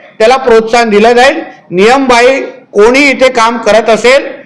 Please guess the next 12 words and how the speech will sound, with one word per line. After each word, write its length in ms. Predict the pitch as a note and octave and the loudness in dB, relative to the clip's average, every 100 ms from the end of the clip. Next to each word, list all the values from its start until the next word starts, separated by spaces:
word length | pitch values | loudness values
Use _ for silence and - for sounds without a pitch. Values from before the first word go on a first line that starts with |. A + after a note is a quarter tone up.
| _ _ _ | _ _ _
तर 100 | G#3 | -4
त्याला 260 | G#3 G3+ A#3 | -2 0 0
प्रोत्साहन 600 | A#3+ G#3 G3 G3+ B3+ C#4 | 0 0 0 0 -2 0
करणाऱ्या 380 | C4 B3+ C4 C4+ | -2 0 0 0
अधिकाऱ्याला 560 | A#3 G3+ B3+ C4+ C#4 D4 | 0 -2 0 0 0 0
पण 200 | E4 C#4 | 0 2
घरी 160 | B3+ | 0
पाठवण्याची 600 | B3+ B3 B3 B3 B3 B3+ | 2 0 2 0 0 0
भूमिका 480 | A3 G#3+ A#3 G#3 F3 - - - _ - | 0 0 0 -2 -4 -6 -16 -20 _ -6
आमच्या 360 | F#3 G3+ B3 A#3 | -4 -2 0 0
सरकारची 500 | G#3 F#3+ G#3 G3+ C4+ | -2 -2 -2 0 -2
असेल. 240 | G3 | -2